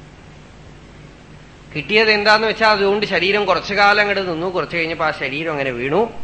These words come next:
ത്വം ഗതോ യോഗി സംഘൈഹി, ഭഗവാനാവട്ടെ യോഗികളുടെ കൂടെ അങ്ങനെ അവിടുന്ന്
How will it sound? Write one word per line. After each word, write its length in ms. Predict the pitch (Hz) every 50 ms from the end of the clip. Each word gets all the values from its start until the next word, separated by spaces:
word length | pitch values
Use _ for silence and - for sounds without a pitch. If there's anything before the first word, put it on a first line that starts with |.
| - - -
ത്വം 280 | - 151 147 160 165
ഗതോ 380 | 156 156 151 147 151 160 196 214
യോഗി 320 | 160 127 127 143 151 165
സംഘൈഹി, 680 | 151 - 143 135 135 117 123 139 123 120 113 120 117 104
ഭഗവാനാവട്ടെ 720 | 104 120 131 143 165 180 202 208 202 180 160 143 147 180 208 226 190 151
യോഗികളുടെ 640 | 151 156 165 180 190 240 240 220 226 208 185 185 180
കൂടെ 340 | 160 156 165 170 151 160 196 208 202 - - - - - - - - - -
അങ്ങനെ 300 | 143 151 160 156 160 180 175
അവിടുന്ന് 440 | 151 147 135 139 147 143 147 160